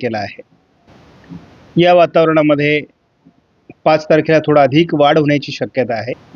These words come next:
सहा तारखेला देखील थोडं पावसाळी वातावरण याच विभागात म्हणजे मध्य महाराष्ट्र, मराठवाड्याच्या काही भागामध्ये, पश्चिम महाराष्ट्राच्या काही भागामध्ये,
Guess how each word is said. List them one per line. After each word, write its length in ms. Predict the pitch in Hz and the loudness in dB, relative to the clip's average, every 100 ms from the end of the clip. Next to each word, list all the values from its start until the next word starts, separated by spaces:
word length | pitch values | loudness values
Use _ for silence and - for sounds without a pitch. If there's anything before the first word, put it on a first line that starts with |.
| - - - _ - - - | -20 -20 -20 _ -20 -20 -12
सहा 240 | - 160 | -2 0
तारखेला 400 | 190 196 180 190 | 2 0 0 -2
देखील 360 | 180 165 180 180 | 0 0 0 -2
थोडं 180 | 160 170 | 0 0
पावसाळी 420 | 165 151 139 180 | 2 0 2 2
वातावरण 340 | 175 156 156 151 | 2 2 0 2
याच 240 | 147 131 | 0 0
विभागात 400 | 147 135 139 127 107 | -4 0 0 0 -4
म्हणजे 180 | 127 131 | -6 -4
मध्य 280 | 127 120 139 | -2 -2 -2
महाराष्ट्र, 640 | 139 135 135 - 143 135 - _ _ _ _ _ _ _ _ _ - - | 2 2 2 -2 -2 -2 -2 _ _ _ _ _ _ _ _ _ -10 -2
मराठवाड्याच्या 520 | 139 139 139 143 135 | 0 0 0 -2 -2
काही 140 | 147 | -2
भागामध्ये, 640 | 131 127 135 131 123 127 127 - _ _ _ _ _ _ _ _ _ _ _ _ _ _ _ - - - - 160 | 0 2 2 2 0 0 -2 -10 _ _ _ _ _ _ _ _ _ _ _ _ _ _ _ -16 -16 -18 -6 -4
पश्चिम 300 | 147 - 190 | -2 0 2
महाराष्ट्राच्या 460 | 160 151 143 139 | 4 2 -2 -2
काही 120 | 139 | -2
भागामध्ये, 640 | 131 131 131 123 113 - | 0 0 0 0 -6 -10